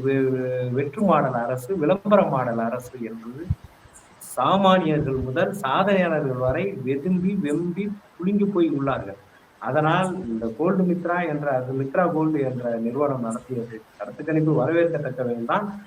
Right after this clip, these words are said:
ஆனால் தொண்ணூறு முதல் தொண்ணூத்தஞ்சு சதவீத வாக்கு கிடையாது, முப்பது முதல் முப்பத்தி நாலு சதவீத வாக்கு கிடையாது.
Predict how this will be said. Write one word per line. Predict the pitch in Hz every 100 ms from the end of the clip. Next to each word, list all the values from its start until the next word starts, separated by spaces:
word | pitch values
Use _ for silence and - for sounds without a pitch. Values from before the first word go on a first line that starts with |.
| - -
ஆனால் | - 123 131 127
தொண்ணூறு | 127 156 202 196
முதல் | 160 156 156
தொண்ணூத்தஞ்சு | 139 151 151 143
சதவீத | 131 127 127 120
வாக்கு | 123 123 120
கிடையாது, | 117 117 120 202 - - - -
முப்பது | 151 156 208
முதல் | 165 156 156
முப்பத்தி | 139 175 -
நாலு | 147 120
சதவீத | 123 120 117
வாக்கு | 113 117 120
கிடையாது. | 113 107 107 113